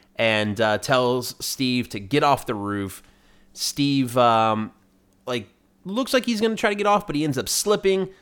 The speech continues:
slides down, grabs onto Eddie, who grabs onto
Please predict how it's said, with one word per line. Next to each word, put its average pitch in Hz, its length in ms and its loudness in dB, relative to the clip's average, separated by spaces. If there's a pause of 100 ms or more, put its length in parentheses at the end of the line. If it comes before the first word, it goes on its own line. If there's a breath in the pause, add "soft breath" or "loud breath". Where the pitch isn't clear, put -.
(300 soft breath)
slides 180 500 4
down, 151 600 2
grabs 151 480 4
onto 139 960 4
Eddie, 180 400 0
who 131 180 2
grabs 131 460 0
onto 123 340 -2